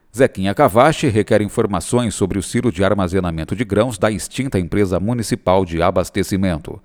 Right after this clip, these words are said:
Juliane Greco requer cópia de pareceres da Controladoria Interna do município no exercício de dois mil e vinte e pede também informações sobre o plano para a desintervenção da Santa Casa.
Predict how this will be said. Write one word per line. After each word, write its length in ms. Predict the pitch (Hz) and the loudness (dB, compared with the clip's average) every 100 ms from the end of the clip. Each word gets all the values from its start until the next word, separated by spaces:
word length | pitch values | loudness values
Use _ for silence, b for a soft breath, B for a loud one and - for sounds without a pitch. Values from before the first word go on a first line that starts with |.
| - | -10
Juliane 440 | 85 92 87 104 123 | -6 -2 -2 -2 0
Greco 460 | 110 170 190 185 | 2 0 2 0
requer 400 | 87 85 - 110 | 0 -2 0 -2
cópia 480 | - 107 120 - 95 | 0 4 4 4 -4
de 100 | 87 | -4
pareceres 600 | - 95 87 - 104 95 | -2 0 0 -2 -2 0
da 120 | 92 | -4
Controladoria 920 | - 123 156 - 117 110 90 87 104 | -2 -2 -2 2 2 2 2 -2 -2
Interna 480 | 92 - 95 92 87 | -2 0 0 0 -4
do 100 | 80 | -4
município 640 | 80 104 104 127 147 139 | -4 -4 -2 -2 0 0
no 120 | 110 95 | 0 0
exercício 480 | 90 80 90 - | 0 -2 -4 -8
de 140 | 80 87 | -6 -4
dois 180 | 90 80 | -4 -2
mil 160 | 90 | -2
e 80 | 120 | -2
vinte 400 | 92 147 - 151 b b b b | -2 -4 -4 -6 b b b b
e 240 | 92 120 | 2 4
pede 400 | 147 - 98 101 | 4 2 2 2
também 360 | 107 92 85 104 | -2 -2 -2 -4
informações 680 | 90 110 98 85 - 110 - | -2 -4 -2 -4 -2 -2 0
sobre 300 | 123 107 127 | -2 0 -2
o 60 | |
plano 500 | - 113 151 160 101 | -2 2 2 2 0
para 300 | - 98 101 | -2 0 0
a 20 | 85 | -2
desintervenção 1400 | 76 98 123 117 92 98 78 98 95 95 85 - 92 95 | -2 0 0 -2 -4 -4 -2 -2 -2 -4 -4 -2 -2 0
da 120 | 80 | -2
Santa 400 | - 117 120 104 | -2 -4 -2 -2
Casa. 520 | - 76 62 64 57 | 0 0 -2 -6 -8